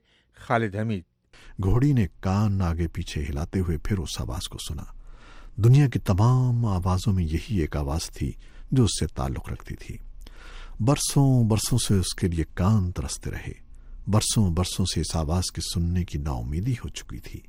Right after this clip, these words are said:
Speaker 2: یہ آواز، یہ آواز، لڑکی آ گئی، مل گئی، کہاں ہے؟ چلی جائے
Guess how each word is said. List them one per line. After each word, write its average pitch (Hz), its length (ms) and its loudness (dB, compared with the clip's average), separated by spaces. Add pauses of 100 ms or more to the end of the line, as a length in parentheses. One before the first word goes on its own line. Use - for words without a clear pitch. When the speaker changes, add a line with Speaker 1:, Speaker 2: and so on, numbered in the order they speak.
(720)
Speaker 2:
یہ 123 100 6
آواز، 113 460 6 (640)
یہ 95 140 2
آواز، 85 400 2 (580)
لڑکی 92 380 -2
آ 76 100 -4 (100)
گئی، 71 180 -8 (480)
مل 104 140 6 (100)
گئی، - 160 -8 (560)
کہاں 110 320 2
ہے؟ 73 140 -4 (500)
چلی 160 280 4
جائے 78 220 -6